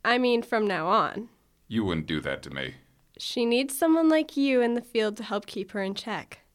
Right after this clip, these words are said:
Speaker 2: In check? She's a maniac that's given arsenals to play with.
Speaker 1: She's one of the best that we've got.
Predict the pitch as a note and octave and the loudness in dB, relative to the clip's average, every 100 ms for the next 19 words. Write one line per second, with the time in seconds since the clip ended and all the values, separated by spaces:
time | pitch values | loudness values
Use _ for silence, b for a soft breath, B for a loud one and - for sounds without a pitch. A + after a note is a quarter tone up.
0 | _ C#3+ C#3+ C3+ - G3 F3 - - F3 | _ -4 -4 -2 2 4 4 2 0 0
1 | D#3+ B2 A2+ A#2 A3 F#3 F#2+ G2 A2 A#2 | 4 4 6 4 2 4 2 2 2 -2
2 | - C#3 B2+ B2+ A#2+ D#3+ E3 G#2 G#2 A2 | 2 2 4 2 4 4 4 0 -2 0
3 | - - A3 A3 A2+ D2 - - - _ | -2 0 2 4 4 2 -2 -10 -20 _
4 | - - A3 G3+ F#3+ G3+ G#3 A3 G#3+ A3 | -10 -6 -6 -6 -4 -2 -4 -4 -4 -2
5 | - F#3+ A3 G#3+ A#3+ B3 - | -4 -4 -4 -2 -2 -2 -4